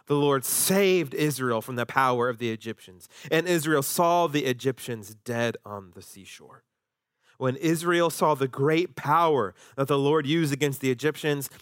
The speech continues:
the people feared the Lord and believed in him and in his servant Moses. Let's pray together. Holy Father, help us now as we look at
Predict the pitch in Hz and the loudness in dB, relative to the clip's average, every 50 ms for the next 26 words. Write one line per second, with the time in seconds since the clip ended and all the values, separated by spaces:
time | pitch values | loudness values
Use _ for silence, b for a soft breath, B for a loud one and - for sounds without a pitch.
0 | B B - 139 147 147 - - - 180 175 - 170 160 143 127 - - - - | B B 0 0 0 2 0 0 0 0 0 0 0 0 -2 -2 -4 -12 -8 -2
1 | - 190 190 202 208 202 202 202 160 190 175 160 165 160 147 131 117 107 107 101 | 0 2 2 4 4 2 2 2 2 0 2 2 2 2 2 0 0 -4 -8 -14
2 | - _ _ _ b b b b b b b b b 139 143 131 139 135 135 143 | -20 _ _ _ b b b b b b b b b -4 0 2 2 2 4 2
3 | 156 180 196 202 208 208 160 202 196 175 156 151 151 147 135 110 95 90 - _ | 2 2 2 2 2 2 0 0 -2 -2 -2 -2 0 -2 -2 -4 -6 -14 -20 _
4 | _ _ _ _ _ _ _ _ _ _ _ - 131 135 - 127 127 135 120 131 | _ _ _ _ _ _ _ _ _ _ _ -14 -14 -12 -8 -8 -8 -6 -4 -6
5 | 127 - - - 131 117 104 107 - - 98 98 92 92 - - _ - - - | -6 -8 -6 -2 -2 -2 -2 -4 -10 -16 -16 -16 -16 -18 -20 -20 _ -20 -20 -20
6 | _ _ _ _ _ _ _ _ _ _ _ _ _ _ _ _ _ - 123 110 | _ _ _ _ _ _ _ _ _ _ _ _ _ _ _ _ _ -20 -20 -20
7 | - - 113 104 92 90 87 87 87 _ _ _ _ _ b b b b b b | -12 -10 -10 -10 -10 -12 -16 -20 -20 _ _ _ _ _ b b b b b b
8 | b b b b b b b b b b b b b - 143 143 143 139 - - | b b b b b b b b b b b b b -2 0 0 0 -2 -2 0
9 | 156 143 135 127 120 117 117 - - 156 151 147 143 - 156 139 123 - - - | 0 0 2 0 -2 -4 -4 -2 0 0 0 0 0 -2 -2 -2 -2 -4 -8 -8
10 | 151 139 127 117 113 101 98 98 - _ _ _ _ _ _ _ _ _ _ _ | -4 -2 -2 0 -2 -2 -4 -8 -16 _ _ _ _ _ _ _ _ _ _ _
11 | _ _ _ _ _ _ _ _ _ _ _ _ - 135 135 110 123 135 135 131 | _ _ _ _ _ _ _ _ _ _ _ _ -4 -4 -4 -2 -2 -2 -2 0
12 | 135 139 147 156 143 - - 127 135 131 131 - | 2 2 2 0 0 0 0 2 2 2 2 0